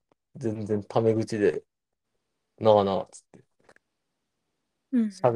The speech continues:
Speaker 1: れる仲の人ができたんですけど、最近友達ってできた？って話。
Speaker 2: <laughs>
Speaker 1: でき-、さい-、アラサーにして友達ってできる？新しい友達。どう？
Speaker 2: そ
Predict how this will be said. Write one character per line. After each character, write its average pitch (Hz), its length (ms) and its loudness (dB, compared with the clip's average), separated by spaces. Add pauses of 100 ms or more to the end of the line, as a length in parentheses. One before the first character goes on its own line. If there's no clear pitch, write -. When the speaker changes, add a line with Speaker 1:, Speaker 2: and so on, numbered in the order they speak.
(120)
Speaker 1:
れ 113 120 -2
る 113 280 -6 (540)
仲 123 260 0
の 113 100 -4
人 - 220 -14
が 98 140 -14
で 98 100 -10
き - 120 -20
た 104 120 -4
ん 98 140 -8
で 95 80 -10
す - 120 -16
け - 100 -12
ど、 123 200 -14 (800)
最 190 340 2
近 185 320 -2 (140)
友 180 260 2
達 185 220 0
っ - 20 -20
て - 140 -18
で - 200 0
き - 140 -16
た？ 117 200 -10
っ 131 80 -20 (360)
て 101 80 -10
話。 - 480 -8 (480)
Speaker 2:
<laughs> - 480 -8
Speaker 1:
で 151 160 4
き-、 - 80 -20 (720)
さ - 220 -4
い-、 202 100 -2 (340)
ア 165 100 4
ラ 208 200 6
サ 226 200 -2
ー 233 40 0
に 247 140 -4
し - 80 -18
て 147 80 -12
友 202 300 -2
達 208 240 -6
っ - 20 -20 (160)
て - 160 -6 (920)
で 135 180 -2
き - 180 -12
る？ 294 200 0
新 110 300 0
し - 140 -16
い - 20 -10
友 101 240 -8
達。 - 260 -18 (340)
ど 123 80 -2
う？ 120 40 -2
Speaker 2:
そ 202 80 -8